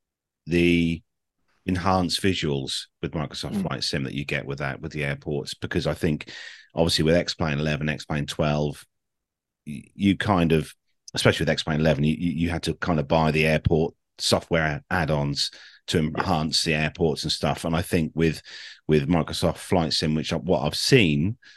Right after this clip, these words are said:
Speaker 1: that the, the big, um, regional, the big airports in and around the world are pretty much as they are in real life. I know Heathrow definitely does look very much like Heathrow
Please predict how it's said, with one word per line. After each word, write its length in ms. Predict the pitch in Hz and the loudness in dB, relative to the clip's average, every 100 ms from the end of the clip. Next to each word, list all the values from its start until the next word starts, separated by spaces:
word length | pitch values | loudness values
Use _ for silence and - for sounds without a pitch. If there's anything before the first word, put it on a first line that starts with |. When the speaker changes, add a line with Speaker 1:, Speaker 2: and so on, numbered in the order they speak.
| _ _ | _ _
Speaker 1:
that 180 | 92 - | 0 4
the, 400 | 85 85 82 82 - | 4 6 4 2 -2
the 80 | |
big, 420 | 71 101 90 76 - _ _ _ _ | 2 4 4 2 -8 _ _ _ _
um, 400 | 80 82 80 80 76 | 0 2 4 2 2
regional, 540 | 95 90 76 78 69 | 4 6 4 0 0
the 80 | 69 | 0
big 280 | 85 76 82 | 0 0 0
airports 640 | 82 78 95 73 - - | 0 0 0 0 0 -2
in 160 | - 85 | 0 0
and 120 | 78 | 2
around 460 | 80 80 80 71 | 2 2 0 0
the 80 | 82 | 0
world 340 | 80 78 80 82 | 2 4 4 2
are 200 | 80 78 | 0 0
pretty 680 | - - 110 - - - 98 | -6 -2 -2 -2 -6 -2 0
much 720 | 95 95 87 - - - - _ _ _ _ _ - _ | 2 2 0 -2 -2 -2 -4 _ _ _ _ _ -20 _
as 180 | 95 95 | -4 0
they 140 | 92 | 2
are 220 | 92 90 90 | 4 4 2
in 100 | 90 | 2
real 200 | 90 82 | 2 4
life. 340 | 87 78 - | 2 2 0
I 60 | 87 | 2
know 260 | 87 82 | 2 2
Heathrow 560 | - 101 87 - 78 73 | 0 0 0 2 0 2
definitely 320 | 90 71 71 | -2 -2 -4
does 240 | 80 76 78 | -2 -2 0
look 240 | 76 - _ _ - | 0 -2 _ _ -2
very 160 | 80 | 0
much 220 | 76 76 78 | 0 -4 -6
like 140 | 73 | -6
Heathrow 500 | 80 76 - 76 | -4 -4 -2 -4